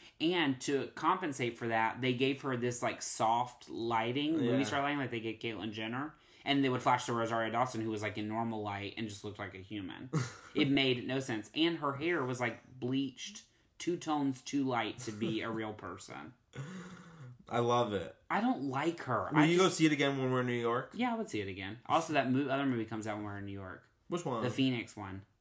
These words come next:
Speaker 2: Phoenix Forgotten?
Speaker 1: I wanna see that.
Speaker 2: Okay, wait, but that, remember I told you it was supposed to be out this weekend. I mean, it is out this weekend.
Speaker 1: Where's it playing?
Speaker 2: It was, it's not playing at the Grove.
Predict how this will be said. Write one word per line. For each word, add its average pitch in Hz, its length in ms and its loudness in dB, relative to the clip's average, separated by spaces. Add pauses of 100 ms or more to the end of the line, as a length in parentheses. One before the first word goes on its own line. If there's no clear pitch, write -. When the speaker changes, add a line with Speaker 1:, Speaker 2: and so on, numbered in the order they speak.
(440)
Speaker 2:
Phoenix 135 200 0
Forgotten? 123 400 0
Speaker 1:
I 113 160 6
wanna 104 200 -2
see 101 220 -4
that. 87 260 -6
Speaker 2:
Okay, 165 160 4
wait, 202 160 6
but 135 100 0
that, 147 180 6
remember 156 280 2
I 143 60 4
told 156 280 -2
you 120 120 -2
it - 20 -2
was 110 100 -6
supposed 135 200 0
to - 60 -10
be 131 60 0
out 110 140 -2
this 131 260 -4
weekend. 95 600 -8 (200)
I - 40 -4
mean, 139 120 2
it 127 80 2
is 160 180 4
out 107 200 -2
this - 180 -8
weekend. - 380 -10
Speaker 1:
Where's 185 180 4
it 196 140 0
playing? 131 480 -2 (540)
Speaker 2:
It 156 120 4
was, 156 220 2
it's 120 100 -10
not 127 140 4
playing 143 140 2
at 147 60 -6
the 170 60 0
Grove. 127 460 2